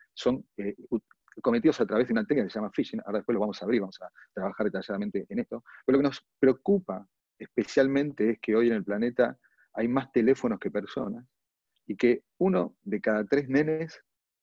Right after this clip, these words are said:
eh, no importa la edad, el, el, el, la ubicación geográfica, su condición,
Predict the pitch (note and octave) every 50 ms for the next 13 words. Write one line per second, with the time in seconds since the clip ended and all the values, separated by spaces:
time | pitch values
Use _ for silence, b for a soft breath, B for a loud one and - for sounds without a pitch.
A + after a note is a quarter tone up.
0 | _ _ - - G#2+ G2+ G#2 - A2+ B2 B2 A#2 C#3+ C#3 C3+ - B2+ A2+ A2 -
1 | - G2+ F#2+ F#2 F#2+ F#2+ G#2+ A2 G#2+ G#2 G2+ G#2 G#2 _ _ _ _ _ - G2
2 | F#2 F2 _ _ - G2+ F#2+ F2 F2 F2 - F#2 F#2+ F#2 F2+ F2+ F2+ F#2 G2 -
3 | F#2 - - A2+ A2 G#2 - G#2 F#2 F2+ F2+ G2 F#2+ F2+ - - F2 D#2 - F2
4 | D#2+ - - - A2+ A2+ G#2+ - - F2+ F#2+ G2 - - C#3+ D3 D#3+ D#3